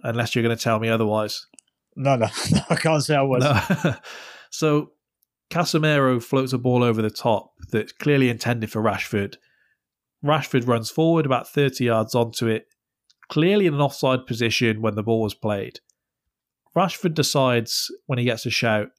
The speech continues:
Speaker 1: I mean, he claims afterwards, "I didn't even know of it, I just heard a shout," <laughs> to leave the ball. Bruno strokes it home, and then in the rattiest of celebrations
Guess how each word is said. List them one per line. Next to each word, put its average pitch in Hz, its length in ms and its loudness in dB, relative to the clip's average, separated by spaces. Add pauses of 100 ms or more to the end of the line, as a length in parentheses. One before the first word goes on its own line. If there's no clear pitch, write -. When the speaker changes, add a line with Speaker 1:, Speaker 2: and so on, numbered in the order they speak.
(140)
Speaker 1:
I 131 60 -4
mean, 117 80 0
he 117 60 -2
claims 127 300 0
afterwards, 120 380 2
"I 180 80 2
didn't 156 160 0
even 120 140 2
know 208 140 2
of 143 80 0
it, 110 40 -2
I 110 180 0
just 131 200 -2
heard 131 120 2
a 107 40 -2
shout," 190 300 0 (340)
<laughs> - 320 -6
to 143 100 0
leave 131 260 2
the 123 80 -2
ball. 113 280 2 (1300)
Bruno 139 580 2 (380)
strokes - 440 -2
it 135 100 0
home, 113 420 2 (720)
and 131 260 0
then 123 440 0 (640)
in 131 260 -2
the 127 560 2 (840)
rattiest 143 800 0
of 120 100 0
celebrations 113 1160 0